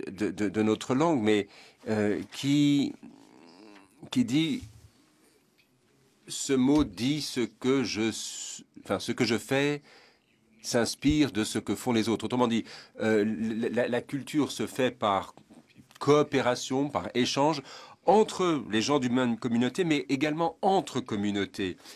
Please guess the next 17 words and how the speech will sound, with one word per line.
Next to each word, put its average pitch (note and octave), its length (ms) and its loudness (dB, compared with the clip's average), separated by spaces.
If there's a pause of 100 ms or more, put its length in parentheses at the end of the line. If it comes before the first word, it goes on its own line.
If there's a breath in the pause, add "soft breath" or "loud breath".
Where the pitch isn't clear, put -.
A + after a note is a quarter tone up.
(120 loud breath)
Hein, A#2 160 2
c'est B2+ 260 0
quelque B2+ 280 0
chose D3 260 0
qui, A#2+ 160 -10
c'est, G#2+ 200 -8
c'est B2+ 180 -10
ce - 100 -12
qui A#2 140 -6
tisse, - 460 -8
c'est A#2 140 -8
le G#2 100 -2
tissu - 360 -4
social, B2+ 640 0 (460 loud breath)
euh, G#2+ 260 4
qui C#3+ 380 2
construit, C#3+ 800 2